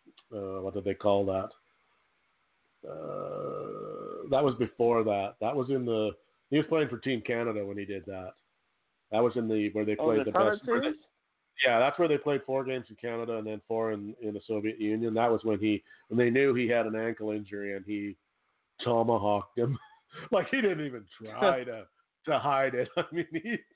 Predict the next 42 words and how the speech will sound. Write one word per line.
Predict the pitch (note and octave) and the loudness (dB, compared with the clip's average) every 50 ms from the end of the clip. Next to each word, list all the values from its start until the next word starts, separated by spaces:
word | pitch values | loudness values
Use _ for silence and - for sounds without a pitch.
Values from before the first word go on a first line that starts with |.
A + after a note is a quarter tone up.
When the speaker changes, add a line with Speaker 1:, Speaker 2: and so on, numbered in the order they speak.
| _ _ - F3 F#3 - | _ _ -16 -10 -2 2
Speaker 1:
he | F#3+ G#3+ F#3+ D#3 | 4 4 4 4
literally | C3 D3+ F3 E3+ D#3 C#3 C3+ B2+ B2 | 4 2 0 0 -2 -4 -6 -8 -8
just, | A#2 B2+ A#2 - - | -10 -12 -12 -10 -8
like, | B2 A#2 G#2+ | -10 -8 -6
wound | A#2 C3 C3 C3 A#2+ B2 | -6 -6 -6 -4 -6 -6
up | B2 A#2 - | -8 -8 -8
like | A#2 A2 G#2 - | -12 -12 -12 -10
he | A#2 | -12
was | A2 G#2+ G#2 _ | -12 -12 -14 _
swinging | A2+ A#2 A2+ A2+ G#2+ G2+ | -10 -10 -10 -10 -10 -12
a | |
baseball | - G#2 G#2 G#2+ A#2 A2 - C3 - - C3+ A2+ A2+ | -10 -10 -8 -8 -8 -10 -12 -10 -6 -6 -6 -4 0
<laughs> | |
bat. | - - - - - - - - _ _ _ _ - G#3+ - _ _ _ _ _ _ _ _ _ - - - - - | 0 0 0 -2 -10 -10 -10 -14 _ _ _ _ -16 -16 -16 _ _ _ _ _ _ _ _ _ -14 -14 -12 -6 -2
It | F#3 F#3+ - | -2 0 0
was | F3+ D#3 - | 0 -4 -2
unbelievable. | B2 C3+ D3 - F3 F3+ - - - - - _ E3 B2+ - F#3+ F#3+ - _ - D3+ _ _ - C#3 - _ - - _ _ _ _ _ _ _ _ _ _ _ _ _ _ _ _ _ _ _ _ _ _ _ - - - D3 | 0 -2 -2 0 0 -2 -2 -2 -4 -16 -16 _ -16 -20 -18 -14 -14 -14 _ -16 -20 _ _ -16 -16 -16 _ -18 -18 _ _ _ _ _ _ _ _ _ _ _ _ _ _ _ _ _ _ _ _ _ _ _ -20 -20 -8 -2
Like, | - C4 G#3+ - D3 | 0 0 0 0 -2
now | C#3+ C#3+ D3+ E3 D#3+ C#3+ | -4 -2 0 2 2 2
that | C#3 C3+ C#3 - | 2 0 0 0
would | D#3 | 0
Speaker 2:
Right. | D#3+ D#3+ D#3+ D3+ C3 A2 | 2 2 2 0 0 -2
Speaker 1:
get | - - | -4 -8
you, | A#2+ A#2+ A2 | -10 -8 -8
uh, | G#2+ G#2 G#2 G#2+ - _ _ _ _ _ - - | -8 -8 -10 -14 -20 _ _ _ _ _ -2 2
I | G#3+ | 2
don't | G3+ G3 F#3+ F3+ | 4 4 2 2
even | E3 D#3 C#3 | 0 -2 -4
know | C3+ D3+ D#3+ F3 | -2 0 2 2
what | F3+ E3+ E3+ - | 2 0 -2 -2
that | C#3+ C3+ C3+ | -2 -4 -4
would | C#3 B2 A#2 | -4 -8 -10
get | - C#3+ C3+ C3 - | -8 -8 -8 -8 -8
you | B2+ A#2+ | -10 -10
now. | B2 A#2+ A#2 A#2 A2+ A2 | -8 -6 -6 -6 -8 -8
A | A2 _ _ - - | -10 _ _ -12 -8
twenty | C#3 C#3 C#3 C#3 | -6 -6 -6 -6
game, | B2 C3+ C3 C3 C3+ B2+ B2 - | -6 -4 -4 -4 -6 -8 -10 -10
thirty | - C#3 C#3+ C#3 B2+ | -8 -6 -6 -6 -4
game | A#2 C3 C3 C#3 C3+ B2 - | -4 -2 -2 -2 -4 -6 -10
suspension | - A2+ - - B2+ B2+ C3 C3 - C#3+ C3+ C3 A#2 | -16 -14 -6 0 0 0 0 0 -2 -4 -6 -4 -2
probably, | - C3+ C3+ C3+ C3+ C#3 C3 B2 C3+ C3+ C#3 B2+ | 0 2 4 4 4 2 0 0 0 0 0 0